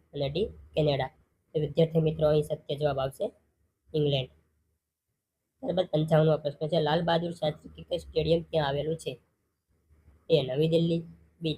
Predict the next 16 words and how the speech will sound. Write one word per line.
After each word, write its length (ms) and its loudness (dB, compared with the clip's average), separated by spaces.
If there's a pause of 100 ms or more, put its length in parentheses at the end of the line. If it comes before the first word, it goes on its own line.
ચેન્નાઈ, 420 2 (320)
સી 240 -4
હૈદરાબાદ 480 2 (340)
અને 140 -4
ડી 180 -4 (200)
મુંબઈ. 320 2 (480)
તો 120 -4
વિદ્યાર્થી 400 2
મિત્રો 240 -2
અહીં 160 0
સત્ય 300 -6
જવાબ 200 2
આવશે 240 0 (500)
હૈદરાબાદ. 460 -2 (2500)
ત્યારબાદ 360 0
છપ્પનમો 340 2